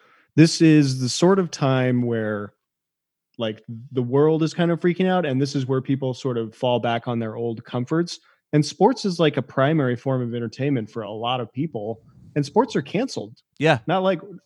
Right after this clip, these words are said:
Speaker 1: not talking about any, anything, but just sports in general. There are no more. Like,
Speaker 2: Yeah. No, it's just not
Speaker 1: people
Speaker 2: happening.
Speaker 1: n-, need to, like, pick up hobbies and, like, do some self-care shit, right?
Speaker 2: What <laughs> So what are we gonna do with our time now that,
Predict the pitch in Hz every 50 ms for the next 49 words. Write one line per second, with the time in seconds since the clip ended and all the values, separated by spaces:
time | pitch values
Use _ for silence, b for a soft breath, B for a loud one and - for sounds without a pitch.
0 | _ 143 139 147 175 175 - 170 175 170 - 180 170 170 170 160 156 156 160 170
1 | 170 - - 151 151 170 170 - 180 175 170 156 131 - 139 135 - - - -
2 | 156 160 - - 139 131 160 156 143 131 131 123 b b b b _ 147 147 147
3 | 151 156 156 156 139 123 117 117 113 - - - - _ _ _ _ _ - 139
4 | 151 127 - - _ _ _ _ _ - 143 151 120 - - - - 117 - 131
5 | 131 127 123 - - - - - 139 135 139 135 139 139 - - 131 131 135 131
6 | 131 127 120 113 - 135 120 117 110 - - 135 139 139 139 135 135 135 139 135
7 | - - b b b b b b b b - 120 117 113 110 110 110 113 110 107
8 | 110 107 104 107 - - _ _ - 135 131 135 135 110 - - 135 123 117 -
9 | - 127 113 104 98 - - 110 - - - - 98 101 - - - 214 - -
10 | 165 123 - - - - - _ _ _ _ _ _ _ _ _ b b b b
11 | b b b - - 226 180 190 285 320 277 254 262 254 240 247 233 180 202 196
12 | 180 151 131 120 170 247 240 156 113 107 104 107 107 127 135 131 120 117 - 165
13 | 190 202 156 120 110 107 107 110 110 110 113 117 117 110 117 110 107 -